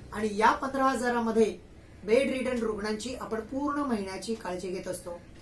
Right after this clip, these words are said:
तुम्हाला माहितीच आहे, आज प्रायव्हेट केअरटेकर जे आहे ते बारा तासासाठी पाचशे ते सहाशे रुपये घेतात, परंतु आम्ही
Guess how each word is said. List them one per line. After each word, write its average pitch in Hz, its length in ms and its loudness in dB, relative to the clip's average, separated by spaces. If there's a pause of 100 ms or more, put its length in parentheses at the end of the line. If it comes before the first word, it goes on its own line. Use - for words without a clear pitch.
(300)
तुम्हाला 208 320 2
माहितीच 226 380 0
आहे, 196 220 -2 (120)
आज 208 240 4
प्रायव्हेट 220 480 0 (800)
केअरटेकर 285 540 4
जे 233 120 2
आहे 214 220 4
ते 226 180 4
बारा 190 340 0
तासासाठी 208 540 -6
पाचशे 220 360 -8 (100)
ते 220 60 -2
सहाशे 202 360 -6
रुपये 202 260 -10
घेतात, 185 360 -8 (1080)
परंतु 311 420 4
आम्ही 226 460 0